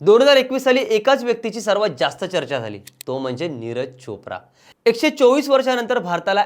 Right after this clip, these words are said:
ॲथलेटिक्समध्ये मेडलसोबतच गोल्ड मेडल जिंकून देण्याचा भीम पराक्रम नीरजने करून दाखवला. जॅव्हलिन थ्रो सारख्या प्रकारात मेडल मिळवणं साधी गोष्ट नाही, पण हे नीरजने साध्य केलं आणि पोडियमवर आपलं राष्ट्रगीत वाजलं, ज्यामुळे एकशे चाळीस कोटी भारतीयांचा ऊर अभिमानाने भरून आलं.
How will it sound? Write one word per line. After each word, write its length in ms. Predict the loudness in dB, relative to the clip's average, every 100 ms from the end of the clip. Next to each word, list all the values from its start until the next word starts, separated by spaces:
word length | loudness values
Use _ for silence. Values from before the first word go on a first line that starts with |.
| -2
ॲथलेटिक्समध्ये 760 | -6 0 0 0 -4 -4 -2 -2
मेडलसोबतच 840 | 0 0 0 -2 0 2 0 -2 2
गोल्ड 300 | 4 4 4
मेडल 160 | 0
जिंकून 380 | 0 -4 -6 -2
देण्याचा 300 | 0 0 -4
भीम 460 | -8 -12 -4 -4 0
पराक्रम 400 | -2 0 -4 -4
नीरजने 380 | -4 -4 -6
करून 320 | -6 -6 -6 -6
दाखवला. 320 | -8 -10 -14 _ -20 _ -4
जॅव्हलिन 360 | 2 4 4 2
थ्रो 120 | 0
सारख्या 300 | 2 -2 -2
प्रकारात 360 | -4 -4 -2 -2
मेडल 280 | 0 0
मिळवणं 300 | 0 0 -2
साधी 320 | -2 -4 -2 -4
गोष्ट 240 | -4 -6
नाही, 200 | -8 -10 _ _ -12
पण 80 | -10
हे 60 |
नीरजने 400 | -8 -6 -6 -6
साध्य 420 | -10 -10 -8 -8
केलं 260 | -8 -8 -10 -14 _ _
आणि 160 | -14
पोडियमवर 600 | -14 -12 -8 -6 -6 -6
आपलं 200 | -8 -10
राष्ट्रगीत 500 | -8 -10 -10 -12 -10
वाजलं, 280 | -12 -12 -14 -18 _ _ -12
ज्यामुळे 260 | -8 -8
एकशे 180 | -8 -12 -16 -6
चाळीस 280 | -2 -2 -4
कोटी 200 | -6 -6
भारतीयांचा 460 | -6 -6 -8 -8 -12
ऊर 200 | -10 -12 -10
अभिमानाने 500 | -12 -12 -12 -12 -12
भरून 380 | -14 -16 -16 -14
आलं. 160 | -16